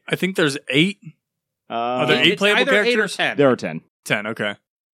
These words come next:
Speaker 3: Some of them are interesting. You got Soul Bad Guy, who is your Ryu.
Speaker 2: Yep.
Speaker 3: You've also got his, uh, rival, Kai something.
Speaker 2: Yeah, I, eh, I don't know. He's a paladin. Soul Bad Guy is a punk rocker with a sword who is a big Freddie Mercury fran-,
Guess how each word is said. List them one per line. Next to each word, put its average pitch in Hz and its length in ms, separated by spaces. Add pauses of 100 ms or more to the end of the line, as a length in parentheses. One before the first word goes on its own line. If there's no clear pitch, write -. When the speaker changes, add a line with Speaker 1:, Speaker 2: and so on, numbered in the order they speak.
(380)
Speaker 3:
Some 240 240
of 233 120
them 269 120
are 269 140
interesting. 254 420
You 247 80
got 233 160
Soul 220 220
Bad 160 240
Guy, 120 240
who 139 100
is 143 140
your 165 100
Ryu. 120 360 (420)
Speaker 2:
Yep. 135 240
Speaker 3:
You've 151 100
also 196 260
got 185 260
his, 170 280 (300)
uh, 143 240
rival, 165 400
Kai 170 460
something. 247 540 (640)
Speaker 2:
Yeah, 117 220
I, 110 200
eh, 131 680
I 131 120
don't 120 100
know. 113 120
He's 123 200
a - 40
paladin. 113 540 (400)
Soul 180 220
Bad 151 260
Guy 147 160
is 127 160
a 127 320 (140)
punk 139 280
rocker 131 320
with 113 140
a 110 60
sword 113 440
who 107 140
is 107 80
a 98 60
big 107 180
Freddie 117 220
Mercury 104 420
fran-, 98 280